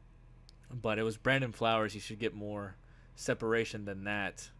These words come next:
Uh, again, it was about a ten-yard gain. Nothing amazing. Uh, try to pass lead towards the sidelines, and you'll have more success there. So right there, the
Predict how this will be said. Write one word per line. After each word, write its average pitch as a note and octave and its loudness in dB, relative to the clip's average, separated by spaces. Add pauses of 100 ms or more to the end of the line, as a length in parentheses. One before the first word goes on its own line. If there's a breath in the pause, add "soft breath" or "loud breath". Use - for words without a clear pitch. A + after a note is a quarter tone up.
(560 soft breath)
Uh, A2+ 6
again, A2+ 4
it A2+ 2
was G#2+ 0
about G#2+ 2 (200)
a B2 -6
ten-yard A#2+ 2
gain. A2+ 0 (140)
Nothing A2+ -4 (140)
amazing. A#2+ -2 (500 loud breath)
Uh, G#2+ 2
try D3 2
to C#3+ 6
pass B2+ 4
lead A#2+ 0
towards D3+ 4
the A2 -4
sidelines, G#2 0 (720 soft breath)
and G#2+ -6 (120)
you'll A2+ -2
have G#2+ -2
more G#2+ -6
success G#2 -2
there. A2 0 (1500 soft breath)
So - -4
right D3+ 8
there, C#3+ 10
the A#2+ 0